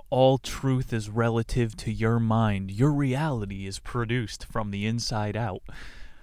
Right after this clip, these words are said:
which goes against the teachings of the English Enlightenment. You receive stimuli coming inward. However, he's reshaping reality around marketing here because it truly does morph the way you see the world. I like the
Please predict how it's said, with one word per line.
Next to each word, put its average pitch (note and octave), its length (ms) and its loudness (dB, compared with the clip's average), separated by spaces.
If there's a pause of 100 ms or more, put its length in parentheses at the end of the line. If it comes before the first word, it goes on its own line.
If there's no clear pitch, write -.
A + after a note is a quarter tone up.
(160)
which A2+ 140 -10
goes A2+ 240 6
against A2+ 380 2
the G#2+ 280 2
teachings A2+ 440 -2
of G#2 140 -4
the G#2+ 120 -2
English A2 360 -2
Enlightenment. G#2 720 0
You G2+ 240 -4
receive G#2+ 500 -4
stimuli A2 640 0
coming G#2+ 380 -4
inward. G#2 560 -4 (640)
However, C3 600 6
he's B2 360 -6 (100)
reshaping B2 960 -2
reality A2+ 560 0
around G#2 380 0
marketing G2+ 520 -2
here G2 300 -4
because G2 340 -4
it G2+ 100 -12
truly B2+ 320 2
does A#2 240 2
morph A2 340 0
the G#2+ 100 0
way G#2+ 160 2
you G2+ 140 -2
see A2 220 -6
the G#2 120 -2
world. G2+ 400 0
I G2+ 120 -4
like A2+ 280 -4
the G#2 160 -2